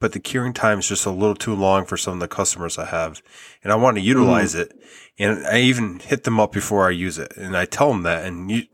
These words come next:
Speaker 1: most of the time, once I tell 'em what, you know, Odie's does and how it cures and the benefits from it, they're usually good
Speaker 2: Mm-hmm.
Speaker 1: with it.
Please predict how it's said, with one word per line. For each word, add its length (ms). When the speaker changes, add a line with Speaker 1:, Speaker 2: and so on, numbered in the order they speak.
Speaker 1:
most 220
of 80
the 60
time, 420
once 220
I 40
tell 240
'em 140
what, 160
you 60
know, 280
Odie's 340
does 440
and 120
how 280
it 100
cures 460
and 200
the 80
benefits 480
from 180
it, 180
they're 180
usually 300
good 140
Speaker 2:
Mm-hmm. 80
Speaker 1:
with 140
it. 100